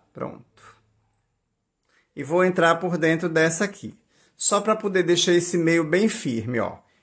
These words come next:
Ele vai ficar assim. Pronto, agora eu vou fazer a mesma coisa que a gente fez lá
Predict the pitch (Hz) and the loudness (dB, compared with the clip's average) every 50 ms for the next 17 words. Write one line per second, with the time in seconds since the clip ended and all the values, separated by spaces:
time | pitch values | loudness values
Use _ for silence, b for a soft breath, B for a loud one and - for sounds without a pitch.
0 | _ _ 139 139 143 151 151 156 156 156 - 175 160 - 160 165 190 208 - - | _ _ -6 -4 -4 0 0 0 0 0 -2 -4 -2 0 2 2 2 2 2 2
1 | - - 120 95 - - b b b b b b b _ - 262 254 233 196 151 | 0 0 -2 -6 -8 -12 b b b b b b b _ 2 4 4 6 4 2
2 | 131 - - - - - 208 226 220 185 165 185 196 220 220 202 190 160 139 123 | 0 -4 -8 -14 -4 0 2 2 2 4 4 4 6 6 6 6 6 6 4 2
3 | 127 - - 190 196 175 202 226 - - 226 190 180 156 156 175 185 190 190 - | 2 0 0 2 2 4 2 2 2 4 4 4 4 4 4 4 2 2 0 0
4 | - 185 208 214 208 208 208 214 220 233 254 254 254 254 240 240 233 233 - 196 | 2 2 4 4 2 0 0 2 4 4 4 4 2 0 0 -2 -4 -2 -2 0
5 | 190 190 185 196 202 202 208 202 202 185 202 190 - 208 190 - - 208 220 208 | 0 2 0 0 0 0 2 2 2 0 -2 -2 -4 -4 -4 0 0 2 2 2
6 | 190 190 170 165 175 175 170 B | 4 4 4 4 4 2 0 B